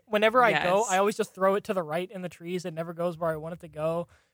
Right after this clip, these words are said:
Speaker 1: It's always so frustrating, but
Speaker 2: I always
Speaker 1: seeing
Speaker 2: just
Speaker 1: this
Speaker 2: try
Speaker 1: is
Speaker 2: to,
Speaker 1: really
Speaker 2: like,
Speaker 1: cool.
Speaker 2: throw it as hard as I can because I'm uncoordinated enough to, like, aim it anywhere. So
Speaker 1: Yeah.
Speaker 2: as far, as long as I get it, like,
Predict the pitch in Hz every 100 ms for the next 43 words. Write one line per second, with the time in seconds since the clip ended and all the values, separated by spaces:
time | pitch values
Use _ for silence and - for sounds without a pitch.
0 | _ - 180 180 196 180 - 156 - 180
1 | 175 180 185 160 180 190 214 214 277 196
2 | 226 214 214 190 - 165 165 160 170 175
3 | 170 165 170 165 151 - 143 147 160 180
4 | _ _ _ _ _ _ - 170 170 165
5 | 156 165 156 160 151 165 165 170 165 160
6 | - 165 156 - 147 147 151 170 180 185
7 | 190 196 196 196 175 175 - 170 - 170
8 | 170 165 185 208 214 190 180